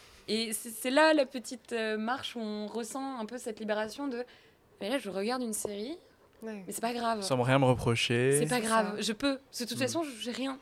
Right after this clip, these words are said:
Speaker 1: de plus à
Speaker 3: Et
Speaker 1: faire.
Speaker 3: justement, avec ce temps qu'il y a, qu'il y avait en plus, est-ce qu'il y a des choses que vous aviez dû arrêter avant pendant l'externat, que vous aviez complètement oublié, que vous avez un peu redécouvert une passion, de la musique, quelque chose ?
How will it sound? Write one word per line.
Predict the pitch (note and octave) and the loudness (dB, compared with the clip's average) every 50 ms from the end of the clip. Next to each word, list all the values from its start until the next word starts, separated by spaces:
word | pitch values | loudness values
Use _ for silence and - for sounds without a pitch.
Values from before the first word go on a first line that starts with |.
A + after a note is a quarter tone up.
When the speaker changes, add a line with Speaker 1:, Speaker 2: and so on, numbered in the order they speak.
| - | -12
Speaker 1:
de | - | -10
plus | G#3+ A#3 | -10 -10
à | G#3+ | -4
Speaker 3:
Et | - | 0
Speaker 1:
faire. | - C3+ | 2 4
Speaker 3:
justement, | A#2+ C3+ D3+ - - A3+ C#3+ C#3+ E3 F#3 | 4 6 6 6 6 6 6 8 10 10
avec | E3+ C3 B2 - | 10 8 6 4
ce | - - B2 | 2 2 2
temps | G#2+ - C#3+ D3 | 2 4 4 2
qu'il | C#3 - - | 4 4 4
y | A2 | 6
a, | G#2 G#2+ G#2+ G#2 G#2+ | 6 6 4 2 0
qu'il | - - | -2 0
y | |
avait | A2+ A2 | 0 2
en | A2 A2 | 2 2
plus, | A2+ - F3 F3+ - - | 0 -2 -2 -2 -2 0
est-ce | - - - | 0 4 4
qu'il | |
y | D#3+ | 6
a | D3 | 6
des | C3 B2+ | 6 4
choses | A#2 - - D#3 D#3+ D#3 - | 4 4 4 4 4 4 2
que | - B2+ | 0 0
vous | A#2+ A#2 A2+ | 0 2 0
aviez | A#2 A2+ A2+ A2+ A2+ | 0 2 0 0 0
dû | G#2+ A2+ A2+ | 2 2 4
arrêter | - G#2+ A#2 A#2+ B2 - - C3+ | 4 6 6 6 6 8 8 10
avant | C3 B2 A2+ B2+ C3 | 10 10 8 6 6
pendant | B2+ B2+ A#2 A#2 A2+ | 6 6 4 4 4
l'externat, | A2+ A2+ - - - A2+ A#2 B2 B2+ C3 | 2 0 0 0 0 0 2 2 2 2
que | A#2+ | 2
vous | A#2+ | 0
aviez | A#2 A2 A#2 | 0 0 0
complètement | - B2+ B2 A2 B2+ B2 | 0 0 0 2 2 2
oublié, | A#2+ A2+ A2+ B2 C3+ C#3+ | 2 2 4 4 4 4
que | C3+ | 4
vous | A#2+ | 2
avez | A#2 A2 A#2 A#2+ B2 | 2 4 4 2 2
un | A2+ A2 | 2 0
peu | A#2 B2 | 0 0
redécouvert | A#2+ A#2 A#2 A#2 A#2 - B2 A2+ A#2+ A#2+ | 0 0 0 0 -2 -2 2 2 4 4
une | A#2+ A#2 A2+ | 4 2 2
passion, | - - - - - - - A2+ A2+ A2+ A#2 A#2 | 2 2 2 2 0 -2 -2 -2 -2 -2 -4 -4
de | A2+ | -4
la | A2 G#2+ | -4 -4
musique, | A2 A#2 A2+ G#2 A2 A2 A2 A2 A2 - | -4 -4 -6 -6 -6 -6 -6 -8 -8 -10
quelque | - A2 G#2 - | -10 -12 -8 -10
chose ? | - - A2 A2 A2 A2 A2 A2 A2 | -8 -8 -6 -8 -8 -8 -10 -10 -12